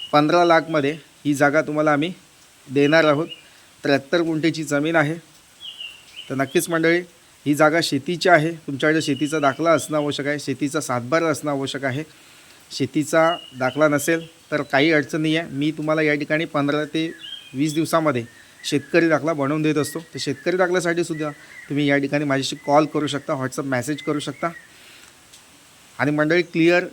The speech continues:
व्य-, व्यवहार असतात आमचे, पारदर्शक व्यवहार असतात, कोणतीही फसवणूक होऊ शकत नाही, याची पूर्ण गॅरंटी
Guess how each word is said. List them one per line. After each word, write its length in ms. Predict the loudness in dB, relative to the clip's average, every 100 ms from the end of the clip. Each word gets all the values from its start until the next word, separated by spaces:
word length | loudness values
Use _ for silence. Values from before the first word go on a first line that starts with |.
| -16 -10
व्य-, 180 | -6 -6
व्यवहार 340 | -2 2 4 4
असतात 280 | 2 0 -2
आमचे, 280 | -2 -6 -8 2
पारदर्शक 500 | 2 4 0 -2 -6
व्यवहार 320 | -4 0 0 0
असतात, 260 | -2 -4 -4 -10 -6
कोणतीही 340 | -4 -2 -2
फसवणूक 400 | -2 -4 -4 -6 -4
होऊ 180 | -2 -2
शकत 320 | 0 -2 0
नाही, 200 | -2 -4 -12 -8
याची 260 | -6 -4 -4
पूर्ण 420 | -2 0 0 0 -4 -10 _ _ _ _ _ _ _ 2
गॅरंटी 460 | 4 4 2 0